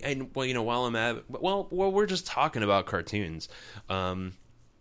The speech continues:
uh, Gravity Falls. Gravity Falls? Yeah, Gravity Falls. Go, go watch Gravity Falls. That's another one where I, I watched all of that with, um,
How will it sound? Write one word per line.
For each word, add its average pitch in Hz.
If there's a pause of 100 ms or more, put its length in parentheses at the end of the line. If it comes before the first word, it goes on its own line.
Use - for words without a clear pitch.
(440)
uh, 90
Gravity 123
Falls. - (240)
Gravity 127
Falls? 139
Yeah, 107 (160)
Gravity 139
Falls. - (340)
Go, 170
go 160
watch 156
Gravity 113
Falls. 98
That's -
another 113
one 90
where 87
I, 92
I -
watched 104
all 107
of 104
that 92
with, 92
um, 85